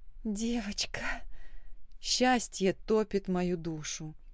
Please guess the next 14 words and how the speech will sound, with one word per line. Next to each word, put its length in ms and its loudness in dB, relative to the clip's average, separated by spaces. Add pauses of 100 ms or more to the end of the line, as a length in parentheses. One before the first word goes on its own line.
(840)
Из 200 2
меня 300 6
достают 600 6
вторую 480 4
малышку. 640 -2 (680)
Она 420 4
в 60 -2
моей 500 4
гранатовой 680 4
крови. 560 0 (840)
Девочку 640 4
очищают. 880 -2 (1700)
Рассматриваю 1160 4
жадно. 640 2